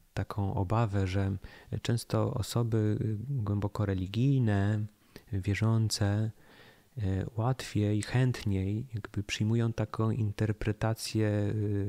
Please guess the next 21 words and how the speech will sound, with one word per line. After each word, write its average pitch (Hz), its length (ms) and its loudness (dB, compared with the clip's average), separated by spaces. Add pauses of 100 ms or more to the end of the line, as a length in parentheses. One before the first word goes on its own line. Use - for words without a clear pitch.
(220)
w - 220 -18
kluczu 110 280 0
duchowym, 107 840 0 (680)
e, 101 100 0
wszystkiego, 98 500 -2
co - 180 -2
ich 95 180 -2
spotyka, 104 680 -2 (480)
e, 95 100 -2
także, 98 420 -2
e, 98 760 -2
różnych 101 240 -2
trudności 104 580 0
na 98 100 0
poziomie 98 420 0
psychicznym. 98 800 -2 (880)
Myślę, 101 280 -4
jako, 98 500 0 (540)
e, 104 160 -4
kierownicy 98 580 0
duchowi, 98 720 -2